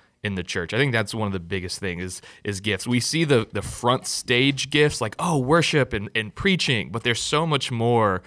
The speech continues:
than just those. I think hospitality is almost a behind the scenes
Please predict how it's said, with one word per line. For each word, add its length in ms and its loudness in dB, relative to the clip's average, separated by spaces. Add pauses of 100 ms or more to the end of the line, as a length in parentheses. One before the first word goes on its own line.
(240)
than 320 -4
just 320 -4
those. 260 0
I 100 2
think 180 0
hospitality 680 0
is 140 -2
almost 300 -4
a 20 -6
behind 380 -2
the 40 -6
scenes 460 -6